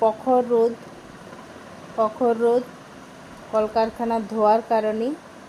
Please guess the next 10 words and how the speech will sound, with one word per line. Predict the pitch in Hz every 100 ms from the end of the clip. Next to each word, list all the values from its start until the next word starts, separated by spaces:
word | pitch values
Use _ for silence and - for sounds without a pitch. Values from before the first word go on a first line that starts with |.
| - - - - - - - - - - - - - - - - - - -
ধোঁয়ার | 208 208 202 -
জন্য, | 214 220 254 311 - - - - - - - - - - - - - - - - - - - - - - - - - - - - - - - - - - - - - - - -
হুম, | 202 196 185 - - - - - - - - - - - - - -
কলকারখানা | 247 233 254 247 269 254 247
ধোঁয়ার | 233 226 233 240
কারণে | 240 240 240 277 302 - - - - - - - - 196
বায়ু | 196 214 240 220
দূষণ | 240 - 254 254
হচ্ছে, | 233 - - 254 269 - - - - - - - - - - - - - - 233
এই | 226